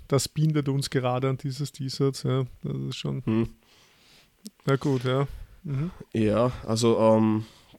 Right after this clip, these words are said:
Speaker 2: genau, und dann hab ich mir auch noch gedacht, wenn man das irgendwie weiterspinnen könnte, also wenn man sich versichert, dass man gleiche oder ähnliche Schmerzen hat, ähm, dann,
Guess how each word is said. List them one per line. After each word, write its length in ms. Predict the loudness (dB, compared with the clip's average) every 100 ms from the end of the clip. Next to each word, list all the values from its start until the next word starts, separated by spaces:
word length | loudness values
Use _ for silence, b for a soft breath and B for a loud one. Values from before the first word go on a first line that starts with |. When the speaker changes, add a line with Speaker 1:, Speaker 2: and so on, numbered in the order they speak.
| -4
Speaker 2:
genau, 340 | 2 4 4
und 220 | 2 2
dann 100 | 4
hab 80 | 6
ich 60 | 8
mir 60 |
auch 100 | 8
noch 80 | 8
gedacht, 260 | 8 6 8
wenn 80 | 8
man 80 |
das 140 | 6 4
irgendwie 200 | 2 0
weiterspinnen 640 | -2 -2 -4 -2 0 0
könnte, 500 | 0 -4 -4 -4 -4 -4
also 360 | -2 0 0 -2
wenn 160 | -2 4
man 100 | 4
sich 140 | 4
versichert, 500 | 2 2 2 2 2
dass 120 | 2 4
man 220 | 4 2 B B B B
gleiche 640 | -4 0 0 0 0 0 -4
oder 460 | -6 -2 0 0 -2 0
ähnliche 400 | 2 4 2 2
Schmerzen 480 | 2 0 0 -2 -2
hat, 320 | -4 -6 -16 _ _ -12
ähm, 460 | -4 -2 0 -2 -4 -10 _ _ _ _ _ _ _ -20 _ _ b b b _ _ 0
dann, 880 | 4 6 6 4 2 2 -2 -4